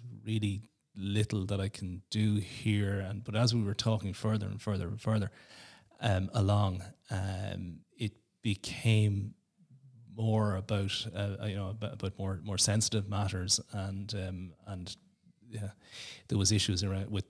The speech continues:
where, where tusla, um, were, were involved, um,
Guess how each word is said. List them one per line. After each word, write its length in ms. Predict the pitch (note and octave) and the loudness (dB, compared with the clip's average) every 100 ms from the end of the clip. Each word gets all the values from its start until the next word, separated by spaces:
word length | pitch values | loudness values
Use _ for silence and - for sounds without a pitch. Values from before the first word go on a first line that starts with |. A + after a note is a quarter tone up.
| - | -8
where, 300 | G2 F#2+ F2+ | -6 -4 -4
where 180 | - F#2 | -4 -4
tusla, 520 | - G#2 - A#2+ G2+ - - A2 | 2 2 4 4 4 -2 -8 -4
um, 480 | G#2 G#2 G2 F2+ F2 - - | -2 -2 -4 -6 -12 -20 -6
were, 340 | G#2 F#2 E2+ - | -4 -2 -4 -6
were 140 | G2+ | -4
involved, 580 | F#2+ F#2+ G#2 G2+ G2 - - - - - - - | -4 -2 -2 0 -2 -6 -16 -20 -20 -20 -16 -4
um, 560 | F#2+ F#2+ F#2+ F2 E2 | -2 0 0 -4 -8